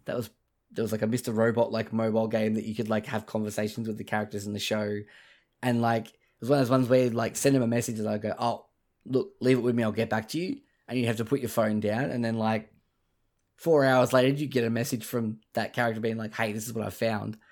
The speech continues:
And then you could start unraveling the mystery even more. Um, so they do some really cool stuff. Um, even if it is just more of the same, I'll be okay with that. I really hope they sort of, like,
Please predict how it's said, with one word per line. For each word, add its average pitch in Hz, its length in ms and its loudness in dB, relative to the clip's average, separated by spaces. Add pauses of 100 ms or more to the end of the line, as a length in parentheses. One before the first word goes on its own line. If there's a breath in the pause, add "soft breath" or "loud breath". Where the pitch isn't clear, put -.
(220 soft breath)
And 120 100 -4
then 117 120 -2
you 107 60 -4
could 110 180 -4
start 104 320 -2 (720)
unraveling 113 540 2
the 104 80 -4
mystery 107 340 -4
even 95 160 -6
more. 101 320 -6 (540 loud breath)
Um, 107 400 -6 (320)
so 151 240 2 (140)
they 165 120 6
do 180 140 4
some 214 160 -2
really 185 160 4
cool 160 180 0
stuff. 123 500 0
Um, 120 360 -2 (1700)
even 233 280 4
if 269 120 2
it 190 60 4
is 170 180 4
just 170 200 -2
more 135 280 4
of 139 80 2
the 139 100 -2
same, 156 480 -2
I'll 113 120 -2
be 104 180 -4
okay 104 240 -2
with 107 100 -2
that. 143 240 -2
I 113 100 -2
really 120 320 -2
hope 180 200 -2
they 120 240 -2
sort 110 160 -4
of, 107 100 -6
like, 104 320 -2